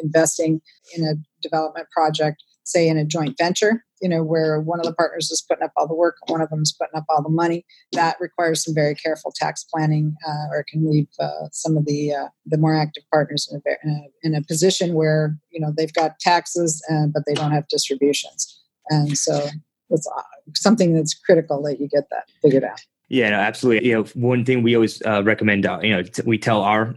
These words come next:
Speaker 2: our clients is that if you're gonna be flipping properties, you're gonna be developing properties, you could be sometimes classified as a dealer.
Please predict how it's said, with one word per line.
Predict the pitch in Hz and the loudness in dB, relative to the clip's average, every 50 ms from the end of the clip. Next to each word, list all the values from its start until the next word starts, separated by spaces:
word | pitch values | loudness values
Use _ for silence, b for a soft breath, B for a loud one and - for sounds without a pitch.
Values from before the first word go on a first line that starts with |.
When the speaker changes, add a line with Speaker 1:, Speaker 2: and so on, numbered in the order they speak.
| - - | -6 -2
Speaker 2:
our | 107 110 110 | 0 0 0
clients | 113 - - 127 131 131 131 120 117 | 0 0 2 2 4 4 2 2 0
is | 110 95 | 0 0
that | 113 90 - | 2 0 0
if | 101 - | 0 2
you're | 120 123 | 2 4
gonna | 123 117 | 4 4
be | 113 107 | 4 2
flipping | - - - 107 - 110 104 | 0 0 -2 0 2 0 0
properties, | - 113 110 101 98 107 101 98 | 2 2 2 4 4 2 2 2
you're | 101 101 | 2 2
gonna | 107 104 | 2 4
be | 95 104 | 4 2
developing | 95 98 92 101 110 113 123 123 120 98 | 2 0 2 2 2 2 4 2 0 0
properties, | - 110 98 92 - 95 95 98 98 - - | 2 2 0 2 2 2 2 2 2 0 0
you | - 110 110 | 0 0 2
could | - 113 90 - | 2 0 -2 0
be | - 113 110 | 0 -2 -2
sometimes | - - 107 98 - 98 95 - | 0 0 -2 0 0 0 -2 -2
classified | - - 98 90 - - - 107 95 90 | -2 -2 -2 -2 -2 0 0 0 2 2
as | 92 92 95 | 0 0 2
a | 90 87 | 0 0
dealer. | 90 - - 101 92 85 80 - - | 0 0 0 0 0 0 -4 -6 -8